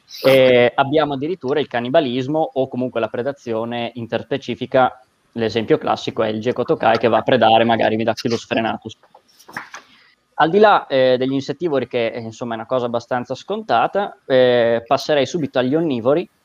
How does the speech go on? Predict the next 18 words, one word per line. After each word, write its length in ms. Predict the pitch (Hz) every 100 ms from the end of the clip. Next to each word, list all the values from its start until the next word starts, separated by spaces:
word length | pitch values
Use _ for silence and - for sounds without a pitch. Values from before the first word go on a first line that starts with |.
| _ _ _ 117
perché 500 | 175 175 151 123 -
la, 500 | 143 139 139 131 127
l'approfondimento, 920 | 135 147 135 160 165 156 151 175 151 -
eh, 420 | 131 123 120 117 -
dal 160 | 127
punto 200 | 160 135
di 60 | 127
vista 220 | 139 -
appunto 280 | - 131 123
ecologico 720 | 180 131 117 113 120 127 117
è, 560 | - 117 113 110 110 - _ _ _
è 100 | 127
in 100 | 123
questo 280 | 127 - 123
punto. 400 | 113 110 107 110 113 _ _ _ - -
Allora, 440 | 165 139 110 - - _
eh, 520 | - 139 139 135 - -
innanzitutto 720 | 139 151 - - 233 226 202